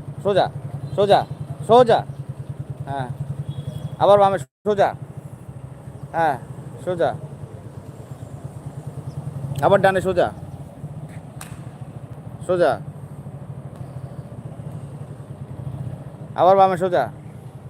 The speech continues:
সোজা। বামে সোজা। অ্যাক্সেলারেটর কমায় ক্লাস টেন ধরবো, টার্নে, প্রত্যেকটা টার্নে। এটা স্লো মুভের টার্ন তো, ওই জন্য।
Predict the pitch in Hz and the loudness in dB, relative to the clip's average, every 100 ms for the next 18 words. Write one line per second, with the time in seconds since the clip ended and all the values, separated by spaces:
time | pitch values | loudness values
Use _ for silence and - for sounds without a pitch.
0 | - - - - - - - - - - | -16 -16 -16 -14 -14 -14 -16 -16 -16 -8
1 | - 196 180 120 - - - - - - | -2 4 4 4 -2 -16 -16 -16 -16 -16
2 | - - - - - - - - - - | -16 -16 -14 -14 -14 -14 -14 -14 -14 -16
3 | - - - - - - - - - - | -16 -16 -16 -16 -14 -12 -14 -14 -16 -14
4 | - - - - - - - - - _ | -14 -14 -12 -12 -12 -12 -10 -8 -8 _
5 | 160 180 185 196 185 117 - - - - | 2 4 4 6 6 4 -2 -16 -16 -8
6 | - 170 226 240 240 254 240 233 240 240 | 0 4 6 8 8 8 8 6 4 4
7 | 233 214 220 220 208 208 214 214 196 165 | 6 6 4 4 2 0 0 4 4 2
8 | 175 190 220 226 240 240 247 240 269 196 | 0 2 2 6 6 6 4 6 6 6
9 | 190 151 | 2 -2